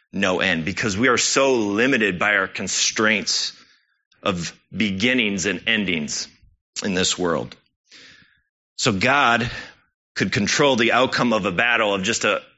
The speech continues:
a few strong men with big walls. But Israel's heart wasn't dwelling in that. They weren't dwelling in the greatness of God. They feared for their lives at the hands of the Canaanites, when in reality, in the,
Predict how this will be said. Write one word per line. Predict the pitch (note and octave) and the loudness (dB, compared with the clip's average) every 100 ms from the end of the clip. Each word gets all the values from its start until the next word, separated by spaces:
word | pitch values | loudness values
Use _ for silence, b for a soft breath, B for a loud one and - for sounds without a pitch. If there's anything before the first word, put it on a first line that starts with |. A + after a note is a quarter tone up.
| _ | _
a | A2 | -8
few | A2 - A#2+ | -6 -2 0
strong | G#2+ - A#2+ G#2 G2+ | 0 2 2 2 2
men | A2 F#2 | 2 2
with | F2+ - - _ _ _ | 0 -2 -12 _ _ _
big | - F#2+ G2+ | -2 0 2
walls. | F2+ G2 E2+ D2 - - _ _ _ _ - | 2 2 2 0 -4 -10 _ _ _ _ -4
But | B2+ | 0
Israel's | D3+ C#3 D3+ B2 | 2 4 2 2
heart | D3+ C#3 | 2 2
wasn't | B2+ A#2+ A#2 | 2 2 0
dwelling | G2 C3 B2+ G#2 | 0 2 2 2
in | F#2 | 0
that. | E2 - _ _ _ _ _ - | -2 -4 _ _ _ _ _ -12
They | - B2 | -2 2
weren't | C#3 A#2+ | 2 2
dwelling | G#2+ C3+ B2 | 2 4 2
in | A2 | 2
the | |
greatness | F2+ A2 B2 A#2+ - | 2 2 2 0 0
of | F#2+ | 2
God. | G#2 F#2 | 2 2
They | G2+ | 0
feared | F2+ - C#3 C3+ | -2 2 2 2
for | B2 | 2
their | G#2 | 2
lives | F#2+ A2 C3 C#3+ A2+ | 4 4 4 4 0
at | G2 | -2
the | G2+ | 0
hands | A2+ A#2 | 0 0
of | A2 | 0
the | |
Canaanites, | - B2+ B2+ C3 C3 - - B B B B | 0 0 2 2 2 0 -6 B B B B
when | C3 | 0
in | D3 C#3 | 2 4
reality, | B2 E3 E3 A2 G#2+ C3+ - _ _ _ - | 4 4 4 4 2 0 -6 _ _ _ -2
in | A#2+ | 2
the, | A#2 A#2 | 4 4